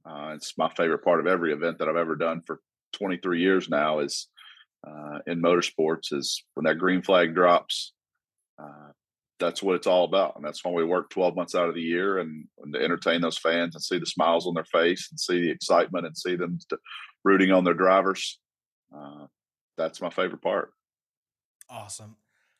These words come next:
Speaker 2: I'm super excited. Just, you know, f-, fifty-two days away. Just insane to think about that.
Speaker 1: Fifty-two days. There's a lot of work to get done in fifty-two days. We're about twenty-five days away from starting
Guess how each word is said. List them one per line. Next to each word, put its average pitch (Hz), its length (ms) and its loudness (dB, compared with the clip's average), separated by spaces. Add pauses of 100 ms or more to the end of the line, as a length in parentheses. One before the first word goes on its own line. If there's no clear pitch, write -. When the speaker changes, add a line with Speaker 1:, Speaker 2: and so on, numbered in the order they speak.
(140)
Speaker 2:
I'm 151 200 -2
super 165 260 -8
excited. 135 520 -8 (260)
Just, - 220 -8 (120)
you 147 80 -10
know, 135 140 -10 (180)
f-, 139 140 -12
fifty-two 160 440 -10
days 156 300 -8
away. 156 500 -8 (280)
Just - 320 -10 (200)
insane 147 440 -8
to 123 40 -12
think 139 160 -12
about 104 260 -12
that. 95 200 -18 (760)
Speaker 1:
Fifty-two 80 520 -4
days. 85 380 2
There's 73 140 -10
a 71 60 -6
lot 78 300 4
of 80 80 0
work 82 220 0
to 82 60 -16
get 78 180 -2
done 78 160 -2
in 73 100 -8
fifty-two 78 440 -4
days. 71 420 -4
We're 80 140 0
about 80 340 4
twenty-five 95 720 4
days 78 300 -2
away 78 260 -4
from - 180 -14
starting 82 400 -2